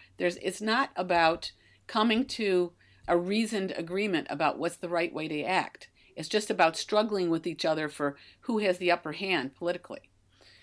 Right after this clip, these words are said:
You know, and as, and as Sam Harris has said, if we can't solve conflict by reasoning, the only recourse is violence.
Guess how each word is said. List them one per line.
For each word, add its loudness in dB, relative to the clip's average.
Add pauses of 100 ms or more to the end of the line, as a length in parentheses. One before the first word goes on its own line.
(120)
You -2
know, 4
and 4
as, 4 (100)
and 0
as 0
Sam 4
Harris -2
has -4
said, 2
if -4
we -4
can't -2
solve 2 (260)
conflict 0
by 2
reasoning, 2 (560)
the -2
only 6 (420)
recourse 2
is -4
violence. -4